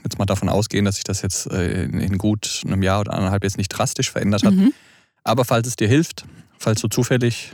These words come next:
Speaker 1: zweitausendachtzehn im Dezember nachgelesen hast, wie viele Mitarbeiter
Speaker 2: Ja, ja.
Speaker 1: Red Bull hat. Also
Speaker 2: Ja,
Speaker 1: wir
Speaker 2: ich war
Speaker 1: befinden,
Speaker 2: persönlich dort.
Speaker 1: wir
Speaker 2: Ich musste ja meinen
Speaker 1: befinden,
Speaker 2: Nachschub,
Speaker 1: wo sind
Speaker 2: äh,
Speaker 1: die denn?
Speaker 2: daheim auffüllen.
Speaker 1: Wo haben, wo haben die denn ihren Sitz?
Speaker 2: Äh, in Österreich mit Sicherheit
Speaker 1: Wo?
Speaker 2: irgendwo. Äh,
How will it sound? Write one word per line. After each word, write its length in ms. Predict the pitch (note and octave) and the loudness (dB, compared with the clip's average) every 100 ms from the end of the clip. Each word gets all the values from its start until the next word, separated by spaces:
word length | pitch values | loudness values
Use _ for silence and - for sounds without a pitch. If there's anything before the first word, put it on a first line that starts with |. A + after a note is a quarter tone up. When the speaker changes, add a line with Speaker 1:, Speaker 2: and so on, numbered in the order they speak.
| - | -8
Speaker 1:
zweitausendachtzehn 920 | - G#2 G#2 G#2 G2 A2+ - A#2+ A2+ | -4 0 0 0 0 -2 -2 0 0
im 80 | A2+ | 0
Dezember 540 | G#2 A#2 A2+ A2 A2 - _ - | -2 0 2 4 2 -4 _ -4
nachgelesen 580 | G#2+ C3 - A#2+ A#2 A2 | -2 0 0 2 2 2
hast, 260 | A2 - | 0 -2
wie 60 | G#2+ | -6
viele 360 | G#2 A2+ G2 F#2+ | -4 -2 0 2
Mitarbeiter 380 | G#2 G#2+ F#2+ | 0 0 2
Speaker 2:
Ja, 120 | F#2+ - | 2 4
ja. 100 | - | 2
Speaker 1:
Red 40 | |
Bull 160 | A#2+ A#2+ | 2 2
hat. 140 | A2+ G#2 | 2 0
Also 100 | G#2 | 2
Speaker 2:
Ja, 160 | A3 A#3 | 2 2
Speaker 1:
wir 40 | |
Speaker 2:
ich 100 | - | 2
war 80 | - | 2
Speaker 1:
befinden, 40 | |
Speaker 2:
persönlich 400 | G#3+ G3+ G#3+ G3 | 4 4 4 2
dort. 120 | - G#3 | 2 2
Speaker 1:
wir 40 | |
Speaker 2:
Ich 60 | - | 4
musste 200 | G#3 - | 2 2
ja 80 | G#3 | 2
meinen 140 | F#3+ | 4
Speaker 1:
befinden, 120 | F#3+ | 2
Speaker 2:
Nachschub, 300 | G3 - F#3 | 0 2 2
Speaker 1:
wo 40 | A#2+ | 2
sind 100 | C3 | 4
Speaker 2:
äh, 40 | |
Speaker 1:
die 40 | E3+ | 4
denn? 80 | F#3 | 4
Speaker 2:
daheim 220 | - F3+ | 4 2
auffüllen. 680 | - E3+ - - F#3 E3+ F3 | -2 -8 -8 -2 2 2 2
Speaker 1:
Wo 80 | - | 2
haben, 140 | A2+ | 2
wo 80 | A2 | 2
haben 100 | B2 | 2
die 80 | A#2 | 2
denn 140 | G2 | 0
ihren 160 | F#2 F#2+ | 0 2
Sitz? 260 | A#2 - - - - | 0 -4 -16 -14 -4
Speaker 2:
Äh, 340 | D#3 D#3+ E3+ C#4 | -2 0 2 2
in 120 | C#4 | 2
Österreich 460 | D4 - F3+ E3 | 2 0 -2 -2
mit 120 | E3+ C#3+ | -2 0
Sicherheit 220 | A2+ B2+ | 2 2
Speaker 1:
Wo? 60 | |
Speaker 2:
irgendwo. 420 | D#3 D3+ D3+ D#3 E3 - - _ _ _ _ - | 2 2 0 0 -2 -4 -14 _ _ _ _ -2
Äh, 840 | F#3+ G3 G3 G3 G3 G3 G3 G3 | 2 2 2 2 2 2 2 0